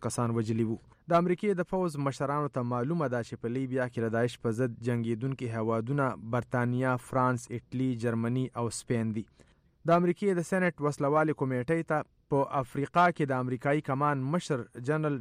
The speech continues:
ډیوډ راډریګس ویلي، د نړیوال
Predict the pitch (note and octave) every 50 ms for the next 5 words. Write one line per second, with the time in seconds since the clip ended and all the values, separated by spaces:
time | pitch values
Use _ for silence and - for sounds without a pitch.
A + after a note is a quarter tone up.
0 | A2+ A2+ C3+ C3 C3 C3 B2 G#2+ - - _ _ B2 C3 C3+ D3 D3 C#3+ C3 C#3+
1 | D#3+ E3+ C#3 D#3 D3 - - - B2+ B2+ C#3 D#3+ E3+ E3 E3+ D#3 - _ _ _
2 | _ - C#3 C3 C3+ C#3 C3+ C3 C3+ - - C3+ C3+ C3+ C3+ C3 C3+ C3 C3+ C#3+
3 | C#3+ C3+